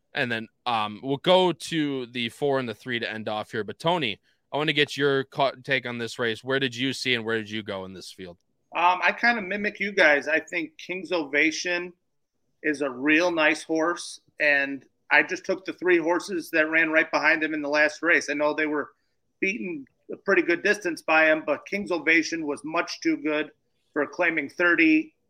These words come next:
Speaker 2: especially non-winners of three, claiming thirty as he went into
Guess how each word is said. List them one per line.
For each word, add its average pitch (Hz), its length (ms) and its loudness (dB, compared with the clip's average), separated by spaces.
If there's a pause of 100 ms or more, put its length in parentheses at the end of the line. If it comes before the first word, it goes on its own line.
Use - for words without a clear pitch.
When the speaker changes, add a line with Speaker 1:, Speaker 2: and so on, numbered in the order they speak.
Speaker 2:
especially 170 380 -4
non-winners 156 520 0
of 139 160 -6
three, 156 300 2
claiming 160 340 -2
thirty 165 460 -2 (300)
as 156 120 -2
he 156 80 0
went 156 240 -2
into 143 400 0